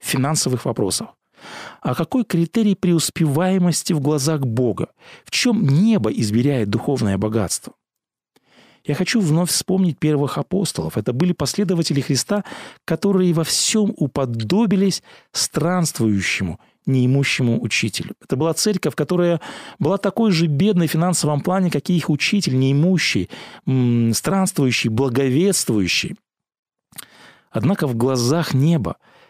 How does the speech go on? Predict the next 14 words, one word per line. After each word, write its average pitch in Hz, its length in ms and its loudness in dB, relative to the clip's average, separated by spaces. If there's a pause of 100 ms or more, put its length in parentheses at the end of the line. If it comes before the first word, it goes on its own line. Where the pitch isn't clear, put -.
эта 123 220 -4
церковь 156 580 -2
была 123 460 0 (320)
духовно 139 640 0
богатой. 113 680 -2 (1000)
Она 147 220 0
собирала 156 420 0
сокровища 170 720 0 (340)
не 151 160 4
на 147 120 4
земле, 139 600 2
она 120 280 -2
собирала 147 420 0
сокровища 151 720 0